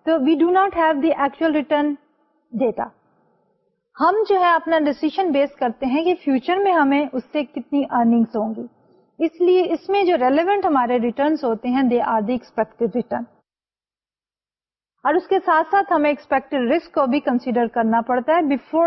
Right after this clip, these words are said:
we make a final investment decision. تو ہم بات کرتے ہیں ایکسپیکٹڈ ریٹرنز کی. اب ایکسپیکٹڈ ریٹرن میں ایک ہم سمپل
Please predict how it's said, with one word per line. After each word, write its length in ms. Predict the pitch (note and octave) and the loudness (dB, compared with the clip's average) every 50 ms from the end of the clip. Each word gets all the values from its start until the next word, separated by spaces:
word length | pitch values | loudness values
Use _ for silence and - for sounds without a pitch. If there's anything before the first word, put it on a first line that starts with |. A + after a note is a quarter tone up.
| E4 | 0
we 100 | D4 D4 C4+ B3 | 0 -2 0 0
make 320 | B3+ B3+ C4 C#4 C4+ - - _ _ _ | 0 0 0 -2 -4 -8 -18 _ _ _
a 100 | A#3+ B3+ - - | -4 -4 -2 -2
final 440 | C4+ A#3+ A#3+ A#3 A#3 A#3+ B3 B3+ - A#3+ | 0 0 2 2 0 0 0 -2 -2 -2
investment 560 | A3+ G#3+ G#3+ G#3+ - - A3+ A3 A3+ A3 G#3+ | 0 0 0 -2 -4 -4 -2 0 0 0 0
decision. 400 | G#3+ - - A3 - - - - - - _ _ _ _ _ _ _ _ _ _ _ _ _ _ _ _ _ _ | -2 -4 -8 -12 -12 -12 -16 -16 -18 -20 _ _ _ _ _ _ _ _ _ _ _ _ _ _ _ _ _ _
تو 120 | E4 E4 F4+ | -2 0 0
ہم 100 | F4+ D#4 | 2 2
بات 280 | D#4 D#4 F4 E4 - | 2 2 2 0 0
کرتے 280 | - E4 D#4+ E4 - E4 G#3 | -2 -2 0 0 -2 0 2
ہیں 80 | - G#3+ | 2 2
ایکسپیکٹڈ 640 | D4 - - - - B3+ A#3+ - _ B3+ A#3 G3 | 0 -2 -4 -4 -4 -4 -4 -2 _ -6 -4 -2
ریٹرنز 460 | A3+ A3 A3 G#3 A3+ A#3 A3+ - - _ | -2 -2 -2 -2 -4 -4 -6 -8 -10 _
کی. 60 | - - - _ _ _ _ _ _ _ _ _ _ _ _ - | -16 -16 -16 _ _ _ _ _ _ _ _ _ _ _ _ -2
اب 140 | E4 E4 | 0 0
ایکسپیکٹڈ 580 | F#4 F4+ - - - G4 F#4+ F#4+ - A4 A4+ G#4+ | 0 -2 -2 -2 -2 -2 -2 0 0 2 2 4
ریٹرن 400 | F#4+ E4+ F4+ E4+ D#4+ E4 F4 F4 | 2 2 2 2 0 2 2 2
میں 120 | E4+ E4+ E4 | 2 2 2
ایک 140 | E4 D#4+ - | 0 0 0
ہم 140 | D#4 D4 D4 - - | 0 -2 -2 -2 -2
سمپل 440 | D#4+ D#4 D4+ C#4+ D4 D#4+ D#4 D#4 | -2 0 0 0 0 0 0 0